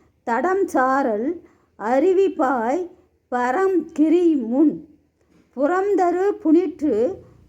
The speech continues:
வெள்வளை கடல் திரைதொறும் பொருத சீர் அலைவாயும் மென்போது கமல் திருவாவின்குடியும்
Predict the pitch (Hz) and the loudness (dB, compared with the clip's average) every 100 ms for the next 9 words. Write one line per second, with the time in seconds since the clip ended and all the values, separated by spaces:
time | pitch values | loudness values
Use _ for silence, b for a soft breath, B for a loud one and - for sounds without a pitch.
0 | 196 247 277 381 349 349 349 370 339 285 | -2 2 4 2 0 0 0 -2 -4 -4
1 | 254 320 359 302 294 302 320 254 208 196 | -2 -2 -2 -2 0 2 2 2 0 -2
2 | 254 339 - b b b - 262 285 370 | -2 -4 -8 b b b 0 4 4 2
3 | 392 392 - 285 339 392 403 - - 233 | 0 -2 -2 2 2 2 -2 -6 -6 -2
4 | 262 359 311 294 269 240 220 339 339 b | 0 2 2 2 0 -2 -4 -6 -8 b
5 | b b _ 220 254 330 381 339 320 294 | b b _ -4 2 2 2 0 2 2
6 | 294 330 403 330 - 254 302 269 208 320 | 2 0 -2 -4 -4 -2 0 0 0 -2
7 | 349 b b b _ 302 339 359 403 403 | -6 b b b _ 2 4 4 2 2
8 | 330 294 320 349 330 294 269 247 202 208 | 0 0 0 2 2 0 -4 -6 -6 -4